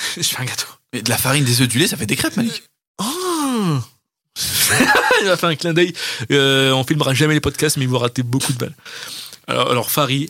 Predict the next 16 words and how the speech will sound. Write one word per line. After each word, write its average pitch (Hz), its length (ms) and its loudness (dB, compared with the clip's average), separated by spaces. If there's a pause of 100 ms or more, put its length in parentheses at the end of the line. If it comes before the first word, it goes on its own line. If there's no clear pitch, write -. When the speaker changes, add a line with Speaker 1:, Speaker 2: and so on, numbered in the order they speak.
Speaker 1:
pff, - 320 -12
Jason, 160 400 2
Jason, 151 240 2
il 139 100 0
est 127 100 -4
très, - 220 -2
très 151 160 -2
fort 139 140 -2
Speaker 2:
Jason 151 180 4
Speaker 1:
aussi, 151 40 4
hein. 143 40 4
Speaker 2:
Brokers ? 190 260 2 (240)
Speaker 1:
Jason 147 320 -2
Brokers, 127 880 -6
The 123 60 -6
Breaker. 120 440 -4